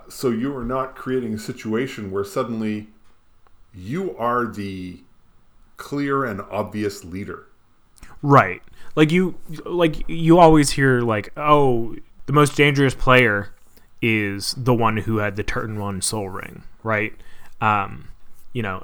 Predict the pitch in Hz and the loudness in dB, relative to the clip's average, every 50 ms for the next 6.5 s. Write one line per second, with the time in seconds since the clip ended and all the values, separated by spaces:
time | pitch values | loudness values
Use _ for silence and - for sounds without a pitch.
0 | - - - 113 110 107 107 101 104 104 - - - - - 131 131 127 120 117 | -6 -2 0 2 2 2 0 -2 -6 -10 -14 -12 -2 2 4 4 4 4 2 2
1 | 117 110 - - 127 120 117 113 113 107 107 104 107 104 101 101 101 104 104 101 | 0 0 0 2 2 2 2 2 0 0 0 -2 -2 -4 -4 -4 -6 -6 -6 -4
2 | 101 101 - - 107 - - - 123 107 101 101 101 95 95 90 98 95 95 95 | -6 -6 -8 -8 -4 -4 -2 0 0 -2 -2 -4 -4 -4 -4 -4 -6 -6 -6 -6
3 | 95 95 95 95 92 - 110 113 104 98 92 90 87 90 90 90 - - - - | -8 -8 -8 -8 -10 -8 -4 -2 -2 -2 -2 -4 -4 -6 -6 -6 -6 -8 -8 -8
4 | - - - - 117 113 107 104 101 98 95 90 - - - - - - 120 120 | -8 -8 -4 -2 0 0 2 0 -2 -4 -6 -6 -8 -8 -10 -12 -12 -12 -12 -12
5 | - - 120 110 104 95 92 92 95 98 98 - - - - 113 110 110 113 110 | -12 -8 -6 -6 -6 -6 -6 -10 -12 -12 -14 -16 -16 -8 -4 0 4 4 4 4
6 | 107 - - - 113 107 101 101 95 92 | 2 0 -4 -6 -6 -4 -6 -6 -8 -10